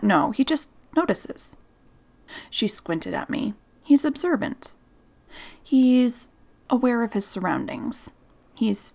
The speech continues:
you know, a typical ex-military person. I nodded, knowing the type. Hypervigilant. She shook her head. He didn't notice this guy.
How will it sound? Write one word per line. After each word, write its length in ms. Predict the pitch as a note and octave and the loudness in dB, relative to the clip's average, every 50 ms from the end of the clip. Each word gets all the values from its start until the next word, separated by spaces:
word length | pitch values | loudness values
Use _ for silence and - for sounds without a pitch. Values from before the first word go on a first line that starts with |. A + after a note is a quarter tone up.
| _ - | _ -2
you 80 | - E4 | 2 2
know, 320 | A#3 D3+ B2+ - A3+ B3+ - - | 2 4 2 -2 -4 -4 -6 -8
a 60 | - B3+ | -8 -4
typical 460 | - - C#4+ - D4+ - D4+ D4+ - | -2 -2 0 0 -2 -2 -2 -2 -2
ex-military 800 | - - - - - - A3+ C4+ C#4 G3 - - - - - - | -2 -4 -4 -2 2 2 4 4 4 2 0 -2 -4 -6 -6 -6
person. 520 | - - - - - - - A#3+ B3+ B3+ - - _ _ _ _ _ _ _ _ _ _ - - - - - - - - - | -8 -10 -10 -10 -8 -8 -6 -4 -6 -6 -6 -12 _ _ _ _ _ _ _ _ _ _ -20 -18 -18 -18 -20 -20 -12 -6 -2
I 120 | E3+ D#3+ | 0 2
nodded, 460 | D#3 D#3 D3 C#3+ C#3+ D3 D3 D3+ E3 | 2 2 2 0 -2 -4 -8 -8 -6
knowing 280 | E3+ E3 D#3+ D#3+ E3+ - | -6 -4 -2 -2 -2 -2
the 80 | - | -4
type. 320 | - - D#3+ D#3+ - - - - - - - _ _ _ _ _ _ _ _ _ - - - - | -4 -6 -6 -8 -8 -10 -14 -18 -18 -18 -20 _ _ _ _ _ _ _ _ _ -20 -20 -16 -12
Hypervigilant. 840 | - F3+ - - G#3 A3 D#4+ D#4+ - - - - - - - - - - _ _ _ _ _ _ _ _ _ _ _ - _ _ - - | -12 -8 -4 -4 -2 -2 -2 -2 -2 -4 -6 -6 -8 -10 -12 -14 -16 -18 _ _ _ _ _ _ _ _ _ _ _ -20 _ _ -20 -18
She 300 | - - - - G3 F3+ | -14 -10 -8 -6 -6 -4
shook 320 | F3 - - - E3+ D#3+ | -4 -4 -2 -2 -4 -4
her 120 | - D3+ D3+ | -6 -8 -8
head. 320 | - - D#3+ D3+ D3+ D3+ - _ _ _ _ | -8 -8 -8 -8 -8 -10 -14 _ _ _ _
He 140 | - - C4+ | -4 -2 0
didn't 280 | F4 F4+ D#4+ C4 - | 2 2 0 0 0
notice 420 | - F3+ G#3+ B3 B3 F3+ - - - | 0 0 0 0 0 -2 -2 -4 -4
this 220 | - G#3 - - | -4 -4 -4 -4
guy. 360 | - - - - - - - | -4 -6 -8 -8 -10 -12 -14